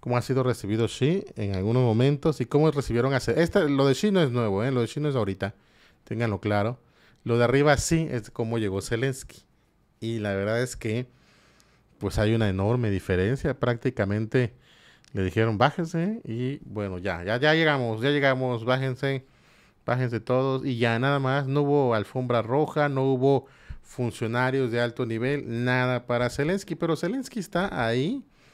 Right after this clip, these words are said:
Zelensky va a participar. Eh, el, los actores del domingo son precisamente el ministro de Defensa y Zelensky. Aquí ven ustedes al ministro de Defensa de China.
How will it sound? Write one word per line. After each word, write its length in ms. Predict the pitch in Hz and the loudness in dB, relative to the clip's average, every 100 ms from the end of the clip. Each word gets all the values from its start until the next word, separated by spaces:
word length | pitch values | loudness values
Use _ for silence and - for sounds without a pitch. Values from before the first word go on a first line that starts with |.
| - - _ | -20 -20 _
Zelensky 400 | - 135 147 165 | -4 -2 -2 0
va 80 | 147 | 0
a 80 | 143 | 0
participar. 880 | 139 127 110 - 98 117 131 156 156 _ _ _ _ - | -2 -2 -8 -10 -4 0 2 2 -2 _ _ _ _ -4
Eh, 260 | 117 117 - | -2 -2 -2
el, 240 | 147 131 - | -4 -4 -2
los 480 | 147 143 147 - 151 | 2 6 4 4 4
actores 600 | 139 - 175 190 170 156 | 2 2 4 6 6 4
del 180 | 147 135 | 4 4
domingo 480 | 135 185 202 165 139 | 2 2 2 2 2
son 380 | - 180 202 | 4 4 4
precisamente 420 | 180 139 165 160 165 | 2 2 2 4 4
el 60 | |
ministro 300 | 135 143 165 | 4 4 4
de 80 | 139 | 6
Defensa 540 | 110 - 170 165 165 - | 4 4 2 2 2 2
y 140 | 123 | 0
Zelensky. 880 | - 117 139 151 131 - 120 127 156 - - - - | 2 4 4 4 0 -4 0 0 0 -10 -20 -20 -4
Aquí 200 | 123 123 | -2 2
ven 160 | 156 156 | 4 4
ustedes 240 | 135 143 | 4 4
al 80 | 135 | 4
ministro 260 | 120 123 139 | 2 4 4
de 60 | |
Defensa 360 | 104 - 123 135 | 4 2 0 2
de 120 | 107 | 2
China. 440 | - 139 139 190 | 2 2 4 2